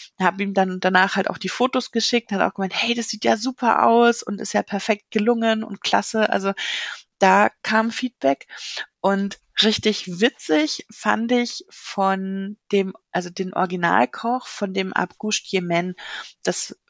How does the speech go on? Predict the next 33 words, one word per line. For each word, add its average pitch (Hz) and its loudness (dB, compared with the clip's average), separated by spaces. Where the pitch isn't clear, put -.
ein 180 0
Freund 208 0
von 190 -4
der 185 2
Maya 180 2
Holcho, 302 -2
der 180 4
hat 208 0
so 214 -6
einen 196 0
jemenitischen 190 0
Fleischeintopf 185 2
gekocht. - -6
Und 185 -4
den 190 2
habe 180 0
ich 180 -4
ja - 2
auch 202 2
nachgekocht 220 -2
und 190 -8
da 180 2
hatte 190 -2
ich - -8
den 185 -4
veröffentlicht 247 0
und 190 -4
nach 180 2
Ausstrahlung 190 2
der 175 -2
Sendung 196 -4
habe 185 0
ich - -8